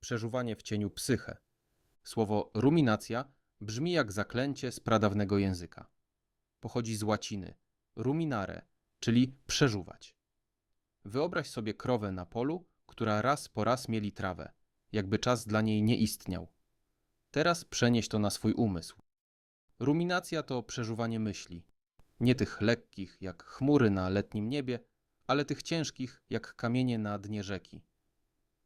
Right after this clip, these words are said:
To powracanie do tych samych scen. Kłótni, w której twój głos brzmiał obco. Chwili wstydu, która wciąż pali. Przyszłości, która maluje się w czarnych barwach.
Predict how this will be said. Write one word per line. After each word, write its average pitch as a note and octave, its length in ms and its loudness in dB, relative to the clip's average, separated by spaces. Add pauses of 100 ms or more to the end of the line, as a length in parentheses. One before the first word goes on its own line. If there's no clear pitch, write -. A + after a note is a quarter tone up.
(140)
To A#2 100 0
powracanie B2 580 2
do A#2 80 0
tych G#2+ 180 -6
samych A2 320 -4
scen. F2 460 -8 (720)
Kłótni, E3+ 480 -6 (220)
w - 100 -20
której B2 300 -4
twój G#2+ 260 -6
głos C3 340 -2
brzmiał G#2+ 540 -2
obco. - 460 -6 (540)
Chwili G2 400 -6
wstydu, G2 560 -4 (400)
która A2 240 0
wciąż A#2 320 -2
pali. G2 380 -2 (680)
Przyszłości, B2+ 600 -2
która G2+ 340 0
maluje A#2 400 2
się G#2+ 180 -6
w - 80 -12
czarnych G#2+ 360 -2
barwach. F#2+ 520 -2